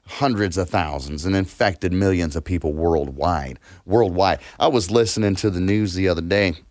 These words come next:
and, uh, I guess Africa is the new hotspot for it.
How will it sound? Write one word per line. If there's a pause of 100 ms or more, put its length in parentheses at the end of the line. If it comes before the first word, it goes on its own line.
(680)
and,
uh,
I
guess
Africa
is
the
new
hotspot
for
it.